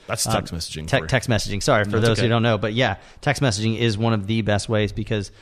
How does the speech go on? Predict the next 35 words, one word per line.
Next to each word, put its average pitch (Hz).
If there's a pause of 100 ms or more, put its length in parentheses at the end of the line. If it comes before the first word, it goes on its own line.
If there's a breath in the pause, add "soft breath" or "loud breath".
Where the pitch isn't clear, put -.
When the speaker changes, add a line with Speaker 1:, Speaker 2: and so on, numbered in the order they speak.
(240 loud breath)
Speaker 2:
uh, 104
text 123
messages 104
are 90
open, 107
I 101
think 104
ninety 104
plus 107
percent 107
of 98
the 98
time 107
in 110
the 107
first -
minute, 104 (400 loud breath)
uh, 101
much 120
like 107
a 107
push -
notification. 110 (320 soft breath)
Uh, 104
but 113
you 117
don't 110
have 110
to 107
go 101
through 98
all 95
the 95
challenges 92
of 92